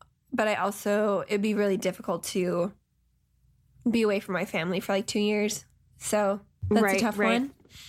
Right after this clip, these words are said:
Speaker 1: But ultimately, like, I would love to find a balance where, like, I could go and travel for three months and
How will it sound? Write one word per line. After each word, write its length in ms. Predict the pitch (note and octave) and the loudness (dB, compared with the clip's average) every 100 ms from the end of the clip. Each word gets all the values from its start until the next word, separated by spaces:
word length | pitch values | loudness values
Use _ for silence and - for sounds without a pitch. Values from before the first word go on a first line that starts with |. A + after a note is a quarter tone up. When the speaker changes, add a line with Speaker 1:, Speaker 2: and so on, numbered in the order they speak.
| - _ _ _ _ _ _ _ - | -20 _ _ _ _ _ _ _ -4
Speaker 1:
But 440 | G#3+ G#3 G3 F#3+ - | 0 2 0 0 -2
ultimately, 500 | G3 G3 A3 A3 G#3 | -4 -4 -4 0 0
like, 160 | G3 | 0
I 140 | - F3+ | -2 -2
would 160 | F#3 | 0
love 220 | F3+ F3 F#3 | 0 -2 -2
to 100 | F#3 | -8
find 800 | - F3+ F3 E3 E3+ F3 - - _ _ _ _ - | -4 -4 -2 -2 -2 -2 -4 -8 _ _ _ _ -4
a 60 | |
balance 500 | G3+ G3 F#3 F3 F3+ | 0 0 0 -2 -4
where, 180 | - F#3 | -2 0
like, 180 | F3 E3+ | 0 -2
I 80 | G3 | -4
could 200 | - F#3+ | -4 -4
go 340 | G3 F#3 F3+ | 0 0 0
and 160 | F3 F#3 | -2 -4
travel 340 | - G3 F3+ | -2 -2 -2
for 160 | F3+ F#3 | -6 -8
three 240 | F#3 F#3+ | -4 -2
months 440 | F#3 F3+ F3 F3+ - | 0 0 0 -4 -6
and 340 | A#3 G3 F3 | -2 0 0